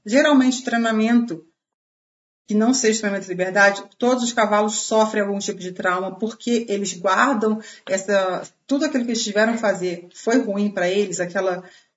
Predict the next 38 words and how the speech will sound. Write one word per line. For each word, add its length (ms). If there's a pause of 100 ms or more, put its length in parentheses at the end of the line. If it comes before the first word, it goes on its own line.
(240)
sensação 600
de 180
tá 120
sendo 360
submetido 680
a 40
alguma 260
coisa, 420
aquela 220
imposição, 880
mando 320
e 20
desmando, 840 (480)
fez 300
e 40
não 140
tá 160
certo, 460
tem 120
que 80
fazer 300
de 160
novo, 460
porque 120
a 40
pessoa 320
acha 340
que 140
ele 180
não 220
conseguiu 400
fazer 400
direito 420
da 100
forma 300
que 80
ela 140
queria. 440